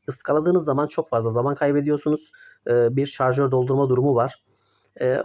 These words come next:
bunun için burada zoru oynamak yerine illa burada çip alacağım, daha sonrasında çarkı felekte çevireceğim şansımı,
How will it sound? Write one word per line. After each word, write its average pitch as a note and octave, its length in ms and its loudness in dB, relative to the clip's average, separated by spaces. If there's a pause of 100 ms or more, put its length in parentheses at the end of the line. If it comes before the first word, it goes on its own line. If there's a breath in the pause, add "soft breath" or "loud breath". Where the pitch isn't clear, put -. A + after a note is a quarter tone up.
(220)
bunun G#3 160 4
için F#3+ 400 -4
burada E3+ 400 -4
zoru D3 460 2
oynamak D3 500 2
yerine A#2+ 340 0 (240)
illa A#2+ 400 -2 (380 soft breath)
burada B2 200 0
çip - 260 -10
alacağım, A#2+ 400 -2
daha A#2+ 160 0
sonrasında A#2+ 340 -4
çarkı A#2 300 -4
felekte A#2+ 300 -4
çevireceğim A#2+ 680 -4
şansımı, A#2+ 440 -6